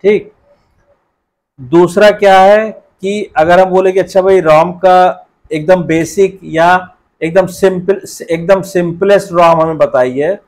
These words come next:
सिंपल रोम, तो आप simply आप कह सकते हैं कि एक जो fuse होता है, teeny fuse, वो भी रोम की तरह ही काम करता है, ठीक है।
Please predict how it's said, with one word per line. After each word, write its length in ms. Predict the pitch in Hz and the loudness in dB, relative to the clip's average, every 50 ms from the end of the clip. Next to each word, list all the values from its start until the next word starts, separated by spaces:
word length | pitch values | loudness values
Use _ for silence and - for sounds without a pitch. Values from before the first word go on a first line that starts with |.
| _ _ _ _ _ | _ _ _ _ _
सिंपल 420 | - 170 170 170 170 175 196 180 151 | -6 -6 -4 -4 -2 0 0 0 0
रोम, 320 | 135 123 110 98 92 90 92 _ _ _ _ _ _ _ _ _ _ _ _ _ _ _ _ _ _ _ _ _ _ _ - | -2 -2 -4 -4 -6 -10 -18 _ _ _ _ _ _ _ _ _ _ _ _ _ _ _ _ _ _ _ _ _ _ _ 0
तो 60 | 202 | 4
आप 240 | 202 180 175 175 - | 4 4 4 2 0
simply 460 | - 190 180 175 165 180 190 196 190 | -2 -2 -2 -2 -2 -4 0 2 2
आप 200 | 185 180 180 180 - | 2 2 2 0 -2
कह 140 | 170 156 | -4 -2
सकते 300 | 151 165 156 - - 175 | -4 -6 -8 -6 -4 -2
हैं 100 | 185 185 | -2 -2
कि 120 | 185 190 185 | -2 -2 -2
एक 140 | 175 165 160 | -2 -2 -4
जो 100 | 180 165 | -4 -4
fuse 400 | 175 - 160 170 180 202 220 180 | -4 -6 -2 0 0 0 0 0
होता 340 | 180 160 139 - - 123 113 113 | 0 0 -2 -2 -2 -2 -2 0
है, 220 | 113 113 123 135 | 0 -2 -4 -6
teeny 540 | 135 - 165 165 160 175 190 202 220 240 254 - _ _ _ _ _ _ _ _ _ _ _ _ _ _ _ _ _ | -6 -8 -6 -6 -6 -4 -6 -6 -6 -8 -12 -16 _ _ _ _ _ _ _ _ _ _ _ _ _ _ _ _ _
fuse, 460 | - 170 160 156 143 123 - - - _ _ _ _ _ _ _ _ _ _ _ - | -4 -4 -2 -2 -2 -4 -8 -10 -18 _ _ _ _ _ _ _ _ _ _ _ -8
वो 240 | 135 156 175 190 185 | -2 2 2 2 4
भी 200 | 175 214 233 226 | 2 2 0 2
रोम 360 | 196 180 151 151 156 170 170 | 2 2 2 2 2 0 -2
की 160 | 170 180 175 170 | -4 -6 -6 -4
तरह 280 | - 160 160 160 156 | -2 0 2 2 2
ही 180 | 147 165 202 214 | 2 0 -4 -4
काम 280 | - 180 156 143 135 123 | 0 0 0 0 0 -2
करता 500 | - 120 107 - - - 104 95 90 90 | -4 -6 -6 -6 -6 -8 -8 -6 -6 -8
है, 140 | 85 - - - _ _ _ _ _ _ _ _ _ _ _ _ _ _ _ _ _ _ _ _ _ _ _ _ _ _ _ _ _ _ _ _ _ _ _ _ _ _ _ _ - | -10 -14 -16 -20 _ _ _ _ _ _ _ _ _ _ _ _ _ _ _ _ _ _ _ _ _ _ _ _ _ _ _ _ _ _ _ _ _ _ _ _ _ _ _ _ -2
ठीक 180 | 190 208 202 226 | -2 0 2 2
है। 340 | 170 123 98 85 - - | 2 2 0 -2 -8 -16